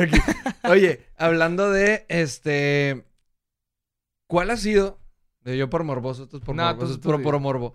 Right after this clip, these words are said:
Speaker 2: Ah,
Speaker 1: O sea,
Speaker 2: di.
Speaker 1: ¿cuál ha sido? No sé si se puede decir. O sea, ¿cuál, eh, eh, la artista con la que te ha gustado como más trabajar, no sé, o la famosa, el famoso, o el, el que tú dices, bueno, algún día tú de morro dijiste, "Yo quiero trabajar con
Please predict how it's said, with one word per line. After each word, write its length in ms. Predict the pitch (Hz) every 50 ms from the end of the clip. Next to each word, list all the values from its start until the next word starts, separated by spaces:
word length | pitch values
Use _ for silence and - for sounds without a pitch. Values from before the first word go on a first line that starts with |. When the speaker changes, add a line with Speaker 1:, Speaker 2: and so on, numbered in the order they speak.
| -
Speaker 2:
Ah, 220 | - 127 131 135 143 139
Speaker 1:
O 40 |
sea, 160 | 139 160 151 143
Speaker 2:
di. 60 | -
Speaker 1:
¿cuál 220 | 185 180 170 175 180
ha 60 | 170
sido? 420 | 147 175 175 180 180 180 175 - -
No 160 | 127 127 123
sé 60 | 120
si 60 | 123
se 80 | 127 107
puede 200 | 98 117 113 110
decir. 280 | 110 - 113 110 - -
O 40 | 117
sea, 140 | 123 117 104
¿cuál, 460 | - - 135 131 135 139 143 101 -
eh, 720 | - 120 120 117 113 110 107 110 113 110 110 92 73 58 _ _ _ _ _ _ _ _ _ _ _ _ _ _ _ -
eh, 60 | - - _ _
la 500 | 151 151 151 143 139 135 131 131 131 127
artista 1200 | - - 127 113 113 110 107 107 104 _ _ 147 151 160 160 147 - - - 131 127 127 143 - - _ _ _ _ _ _ _ _ _ _ _ _ _ _ _ _ _ _
con 140 | 131 127 123
la 140 | 120 110
que 100 | - 131
te 160 | 107 - - 139
ha 60 | 139
gustado 320 | 139 131 120 147 143 143
como 160 | 131 131 123
más 260 | 123 127 135 139 131 -
trabajar, 540 | - 156 143 127 120 104 147 147 156 151
no 160 | 151 151 147 127
sé, 300 | - 143 147 160 170 165
o 100 | 143 135
la 160 | 123 120 117
famosa, 420 | - 123 123 131 139 143 139 143
el 80 | 135 120
famoso, 500 | 120 123 127 139 147 160 147 180 180 180 _ _ _ _ _ _ _ _
o 140 | - 147 143
el, 240 | 135 143 143 131 143
el 220 | 147 139 135 131
que 80 | 127 139
tú 80 | 127 160
dices, 220 | 156 139 143 139
bueno, 240 | 143 156 143 139 120
algún 300 | 135 135 139 165 180 180
día 340 | 180 180 180 175 185 - _ _ _ _ _ _
tú 100 | _ 147
de 80 | 147 147
morro 260 | 147 147 151 156 156
dijiste, 260 | 147 131 135 127 117
"Yo 100 | 127 127 117
quiero 120 | 160 156
trabajar 300 | 143 160 135 117 120 120 -
con 280 | 139 131 123 113 -